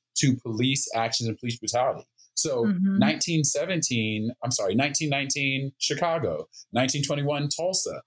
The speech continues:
Speaker 1: nineteen, uh, thirty-seven Philadelphia. Like, when you go through these big known, quote unquote, race riots, 'cause they're really massacres and attacks and terrorist, terrorist attacks on the Black community,
Speaker 2: Mm-hmm.
Speaker 1: um, police brutality was at the root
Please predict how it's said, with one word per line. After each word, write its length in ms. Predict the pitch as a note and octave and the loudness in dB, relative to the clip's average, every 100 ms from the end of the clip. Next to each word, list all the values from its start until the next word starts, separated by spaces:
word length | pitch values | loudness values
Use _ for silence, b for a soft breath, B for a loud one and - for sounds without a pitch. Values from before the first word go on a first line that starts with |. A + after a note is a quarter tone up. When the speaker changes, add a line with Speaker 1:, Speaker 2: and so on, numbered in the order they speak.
| _ - | _ -2
Speaker 1:
nineteen, 600 | A#2+ C3 C#3+ C#3 C3+ C3 _ _ A#2+ | 2 2 2 0 0 -4 _ _ 0
uh, 220 | B2 A2+ | 0 2
thirty-seven 1040 | C3+ C3 C3 B2 - A#2 C3+ D3 D3 D3+ | 0 2 2 0 0 2 2 2 -2 0
Philadelphia. 720 | D3+ E3 D#3 D#3 E3+ F3 D#3 | 0 2 0 0 -2 0 0
Like, 220 | B2 D3 C#3 | 0 -2 0
when 100 | D3+ | 0
you 100 | D3+ | 2
go 220 | D3 F#3 | 0 0
through 160 | E3 D3 | 0 2
these 280 | C3 A2+ - | 2 2 -2
big 380 | A2+ B2+ C#3 B2 - - | 0 2 2 0 -6 -4
known, 400 | G#2+ A#2+ A#2 A2+ | 0 2 0 -2
quote 240 | - B2 | -2 -2
unquote, 380 | A#2 A2+ A#2 F#2 | 0 -2 -2 -2
race 280 | G2 B2 - | 0 0 0
riots, 360 | E2+ E2+ F#2+ - | 0 -2 -2 -2
'cause 80 | G#2+ | -2
they're 100 | G#2+ | 0
really 240 | A#2+ A2+ | 0 0
massacres 560 | G2+ F#2+ F#2 - F#2 F2+ | 0 0 0 -2 -4 -2
and 80 | E2 | -2
attacks 540 | - F2 D2+ - - b b - | 0 -2 -2 -4 -6 b b -4
and 160 | G2 | 0
terrorist, 460 | F2+ A#2+ G2 F#2+ - _ - | 0 0 0 -2 -4 _ -2
terrorist 300 | D#3 B2 - | 0 0 0
attacks 320 | A#2+ F2+ - | 0 0 -2
on 100 | G2+ | -2
the 60 | F2 | -2
Black 200 | F2+ E2 | -2 -4
community, 500 | G#2 A2+ D#2+ D#2+ E2 B B | -2 -2 0 -4 -8 B B
Speaker 2:
Mm-hmm. 100 | G#3+ | 2
Speaker 1:
um, 480 | F3+ F#2 F#2 F#2 G2+ _ _ - | 4 4 2 -2 -8 _ _ -2
police 300 | D#3+ A3 - | 2 4 2
brutality 500 | F3+ - D3 C4 C3+ | -2 -2 -2 0 0
was 140 | A#2 B2 | 2 0
at 120 | A#2 | -2
the 80 | A2 | -2
root 160 | G#3+ | -2